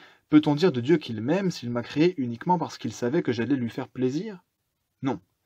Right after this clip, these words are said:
La preuve en est que s'il avait su que je le décevrais, il ne m'aurait pas créé. Ce ne serait donc pas moi qu'il aimerait, mais seulement mes actions. Or, Dieu nous aime parce que nous sommes, et non pour ce que nous sommes.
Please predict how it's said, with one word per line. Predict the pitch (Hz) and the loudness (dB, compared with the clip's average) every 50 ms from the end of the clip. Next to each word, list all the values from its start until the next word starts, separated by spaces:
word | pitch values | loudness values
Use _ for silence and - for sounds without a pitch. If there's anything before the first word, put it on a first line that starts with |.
| _ - - _ - | _ -20 -20 _ -10
La | 92 | -10
preuve | - - 170 156 127 | -2 2 2 4 4
en | 120 139 | 4 2
est | 170 | 2
que | 170 - 120 | 0 0 -4
s'il | - - 175 170 160 | -2 -2 0 2 2
avait | 123 127 | 0 0
su | 123 - - - - - | -4 -6 -6 -4 -2 -2
que | - 110 | -2 -2
je | 104 101 | -4 -4
le | 98 95 | -6 -6
décevrais, | 95 - 147 147 - - 120 110 110 110 147 190 190 - _ _ _ _ _ - | 0 2 2 2 2 -2 -6 -6 -4 -4 -6 -6 -6 -8 _ _ _ _ _ 0
il | 185 156 | 2 2
ne | 143 127 | 4 2
m'aurait | 120 117 113 110 101 | 2 0 -2 -2 -4
pas | - 101 101 | -6 -6 -8
créé. | - - 127 127 117 104 110 _ _ _ _ _ _ _ _ - - - | -6 -6 -4 -4 -4 -6 -8 _ _ _ _ _ _ _ _ -20 -20 -18
Ce | - - 165 | -2 2 4
ne | 156 156 | 4 4
serait | 151 - 165 147 151 | 4 2 2 2 2
donc | 170 170 151 - | 2 0 0 0
pas | - 135 123 | 0 0 2
moi | 127 143 156 165 160 143 120 - _ | 2 2 2 2 2 2 0 -4 _
qu'il | - 113 104 | -8 -6 -4
aimerait, | 107 110 113 123 156 208 208 180 - _ _ - | -4 -4 -4 -4 -4 -6 -6 -10 -18 _ _ -6
mais | 123 113 | -6 -4
seulement | - - 135 135 156 170 | -2 -2 0 2 4 4
mes | 151 120 110 120 | 4 2 2 0
actions. | 147 147 - - - 160 151 - _ _ _ _ _ _ _ _ _ _ _ _ _ _ _ | -2 -2 -4 -6 -6 -8 -8 -10 _ _ _ _ _ _ _ _ _ _ _ _ _ _ _
Or, | 151 156 180 190 165 131 | 4 6 6 6 4 2
Dieu | 127 139 175 185 | 4 6 6 6
nous | 156 135 123 127 | 6 4 2 2
aime | 170 185 170 151 | 2 2 2 2
parce | - 147 131 - - | 0 -2 -2 -4 -2
que | - - 185 | 2 2 4
nous | 170 175 160 | 4 2 0
sommes, | - - 131 110 101 101 - _ _ _ _ _ _ _ _ _ | -4 -6 -6 -6 -6 -8 -14 _ _ _ _ _ _ _ _ _
et | 151 151 156 | 8 8 8
non | 160 165 196 196 170 | 8 6 4 2 0
pour | - _ - 233 226 196 147 - | -4 _ -6 -2 0 0 -2 -2
ce | - - | -6 -10
que | 123 - 143 | -8 -6 -6
nous | 127 120 117 107 | -4 -4 -6 -8
sommes. | - - 107 98 87 76 | -8 -8 -10 -10 -10 -12